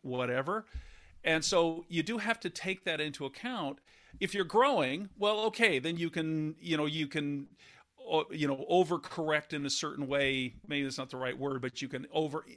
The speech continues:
um, uh, influenced in a certain way. It is something to think about. How do you, how do you actually change the diversity piece of D E and I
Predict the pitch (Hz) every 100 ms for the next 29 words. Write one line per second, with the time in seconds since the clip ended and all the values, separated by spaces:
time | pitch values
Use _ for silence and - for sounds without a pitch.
0 | 151 135 127 120 113 - _ _ - -
1 | _ _ _ _ _ 135 127 123 - _
2 | _ _ _ _ _ _ _ 202 208 190
3 | 175 143 127 - 135 - 139 131 123 117
4 | 110 - - - 196 214 240 262 240 247
5 | 233 233 202 143 123 117 - 127 160 196
6 | 202 190 - - _ 185 226 220 160 180
7 | 185 - 170 151 170 165 165 143 160 131
8 | 143 123 131 180 185 170 135 123 - 120
9 | 113 110 - 123 120 117 135 135 123 120
10 | 117 117 117 120